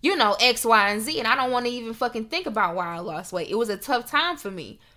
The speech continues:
But because we are so ingrained to, to want to be thin, you immediately fucking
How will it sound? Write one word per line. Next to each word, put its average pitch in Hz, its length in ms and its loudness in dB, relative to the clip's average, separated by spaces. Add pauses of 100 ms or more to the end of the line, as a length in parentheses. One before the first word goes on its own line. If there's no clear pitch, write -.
(1000)
But 233 240 4
because 254 520 -2
we 262 180 -4
are 226 100 4
so 226 280 0
ingrained 196 1200 -2 (680)
to, 202 280 2
to 190 180 0
want 190 360 0
to 196 120 0
be 185 180 -8
thin, 190 760 -4 (140)
you 220 220 -4
immediately 202 1120 -2 (160)
fucking 170 720 -2